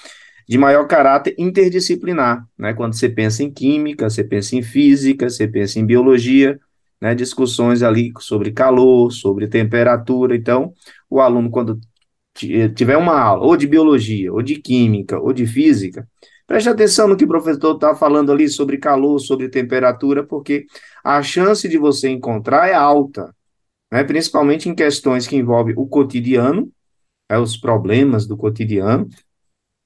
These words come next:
e também questões interdisciplinares, são aquelas questões que a gente briga com o professor de química. "Ei, essa é minha, viu, pra contar aqui como quinze." Aí o professor de química diz, "Não,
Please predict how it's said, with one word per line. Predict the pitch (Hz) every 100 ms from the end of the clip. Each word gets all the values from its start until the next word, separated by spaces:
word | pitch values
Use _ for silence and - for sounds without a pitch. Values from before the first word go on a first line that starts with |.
| -
e | 131
também | 135 170 135 120 135 185 - _ _ _ _
questões | 135 120 139 139
interdisciplinares, | 143 151 160 160 165 135 180 139 110 98
são |
aquelas | 131 135 139
questões | 143 139 139 139
que |
a | 147
gente | 156 180
briga | 147 135 139
com | 127
o | 131
professor | 139 135 123 127
de | 143
química. | - 131 120 117 - - _ _
"Ei, | 175 175
essa | 156 151 202
é |
minha, | 180 160 160
viu, | 123 156
pra | - 147
contar | 143 147 147
aqui | 143 143
como | 139 160 175
quinze." | - 151 143 110
Aí | 107
o |
professor | 123 139
de | 135
química | 147 156 156
diz, | 135
"Não, | 143 117